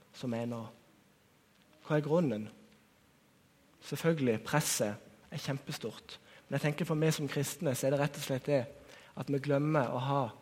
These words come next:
identiteten i Jesus, i Kristus.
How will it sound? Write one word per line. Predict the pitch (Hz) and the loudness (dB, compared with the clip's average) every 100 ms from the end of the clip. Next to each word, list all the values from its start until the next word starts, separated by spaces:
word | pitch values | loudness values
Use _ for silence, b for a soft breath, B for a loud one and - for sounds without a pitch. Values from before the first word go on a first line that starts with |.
| B B B 135 | B B B -4
identiteten | 127 131 123 - 143 139 - 110 110 | -2 -2 -4 -2 -2 -2 -6 -10 -8
i | 127 127 | -4 -2
Jesus, | 123 135 - 78 - - - - _ - | 0 -2 -6 -10 -8 -10 -12 -20 _ -6
i | 143 | -4
Kristus. | 139 143 139 - - 117 - | -2 -2 -2 -4 -8 -8 -10